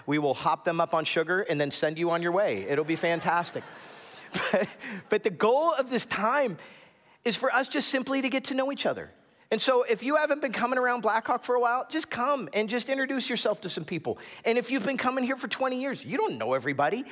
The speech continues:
So go out and get to know some different people. And let's just be community that way. That's just one little step that we can take.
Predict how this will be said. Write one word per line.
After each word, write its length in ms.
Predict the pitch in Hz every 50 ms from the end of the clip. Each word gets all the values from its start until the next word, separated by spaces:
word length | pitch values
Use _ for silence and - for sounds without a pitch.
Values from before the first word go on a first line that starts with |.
| - - -
So 140 | - 262 240
go 200 | 208 285 294 294
out 280 | 294 294 302 285 269 -
and 100 | 208 202
get 120 | 262 247
to 80 | - 269
know 160 | 262 262 269
some 220 | 269 262 - 254 220
different 260 | 233 226 - 220 214
people. 420 | - 214 220 - 214 - - - - - - - -
And 100 | 196 196
let's 220 | 202 214 220 214
just 240 | - - 226 196 -
be 100 | - 190
community 540 | - - 196 190 190 190 190 185 160 165 156
that 200 | 151 151 139 -
way. 220 | 156 127 110 113 - _ _ _ _ _ _ _ _ _ _ _ _ _ _ -
That's 140 | - 220 -
just 160 | 269 240 202
one 160 | 220 220 214
little 160 | 214 214 214
step 300 | 196 - - 208 196 -
that 100 | 185 156
we 80 | 170 175
can 140 | 170 - 165
take. 320 | - - 175 170 - -